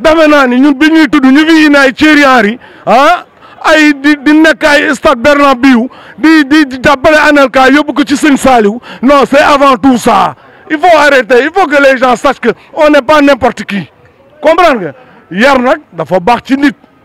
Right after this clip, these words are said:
Bamba Fall, c'est le maire de la Médina. Quel que soit Alpha, nañ ko jox cër bi mu yellool. Comprendre nga? Laaj ko ci njëkk ak taranga.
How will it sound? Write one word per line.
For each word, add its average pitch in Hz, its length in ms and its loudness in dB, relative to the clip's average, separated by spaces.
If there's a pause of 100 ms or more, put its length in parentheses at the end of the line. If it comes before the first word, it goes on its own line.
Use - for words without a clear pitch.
(480)
Bamba 247 360 0
Fall, 277 320 0
c'est 233 180 -2
le 214 100 -2
maire 247 280 0
de 247 120 -2
la 247 120 2
Médina. 180 440 -6 (400)
Quel 359 180 0
que 311 80 -8
soit 370 180 0 (140)
Alpha, 330 320 0 (380)
nañ 254 220 -2
ko 269 100 0 (100)
jox 233 220 -2
cër 277 180 0
bi 226 120 0
mu 240 180 2
yellool. 220 400 0 (560)
Comprendre 285 380 2
nga? 139 100 -12 (880)
Laaj 240 360 -2
ko 359 320 -2
ci 220 120 -8
njëkk 254 300 -2
ak 269 160 -6
taranga. 208 500 -2